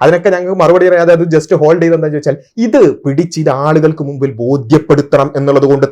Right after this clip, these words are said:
തന്നെയാണ്, അതുകൊണ്ട് തന്നെയാണ് പിന്നാലെ കൂടിയത്. അതുകൊണ്ട് ഇത് നിങ്ങൾക്ക് കൃത്യമായിട്ട് ബോധ്യപ്പെട്ടെങ്കിൽ അത് മാപ്പ് പറയുക. കളവ് പറഞ്ഞു, അല്ലെ കളവ് പറഞ്ഞു എന്ന് പറയണ്ട, അറിയാത്തത് കൊണ്ടാണ്,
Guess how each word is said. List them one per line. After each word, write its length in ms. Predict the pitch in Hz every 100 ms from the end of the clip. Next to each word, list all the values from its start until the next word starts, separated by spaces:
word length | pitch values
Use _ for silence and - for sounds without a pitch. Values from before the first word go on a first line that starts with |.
| 139
തന്നെയാണ്, 420 | 156 170 156 - _ _ _ _ _ 131
അതുകൊണ്ട് 240 | 175 220 214
തന്നെയാണ് 240 | 220 214 208
പിന്നാലെ 240 | 202 247 214
കൂടിയത്. 260 | 196 156 113 - _ 151
അതുകൊണ്ട് 340 | 175 269 185 123 - - 226
ഇത് 80 | 240
നിങ്ങൾക്ക് 260 | 196 180 -
കൃത്യമായിട്ട് 400 | 156 - 180 175 165 127
ബോധ്യപ്പെട്ടെങ്കിൽ 760 | 147 156 170 147 120 113 131 135
അത് 80 | 147 180 _ 127
മാപ്പ് 260 | 143 180 -
പറയുക. 240 | 226 226 165 139
കളവ് 220 | 143 180 180
പറഞ്ഞു, 200 | 160 160
അല്ലെ 120 | 143 -
കളവ് 220 | 151 180 185
പറഞ്ഞു 160 | 180
എന്ന് 80 | 180
പറയണ്ട, 220 | 160 156 143 - _ 165
അറിയാത്തത് 500 | 185 208 208 214 220 208
കൊണ്ടാണ്, 280 | 196 180